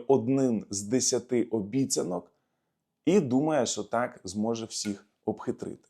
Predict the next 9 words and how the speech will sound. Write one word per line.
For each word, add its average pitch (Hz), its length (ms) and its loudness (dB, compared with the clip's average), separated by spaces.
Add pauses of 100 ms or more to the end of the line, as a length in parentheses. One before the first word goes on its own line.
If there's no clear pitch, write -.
(160)
Трамп 120 360 2
сказав: 104 640 -2 (180)
«Ні. 107 300 0 (420)
Путін 101 360 -2
божевільний 107 920 0
і 127 120 2
Росію 117 480 -2 (180)
можна 107 600 0 (320)
розвалити». 120 600 -2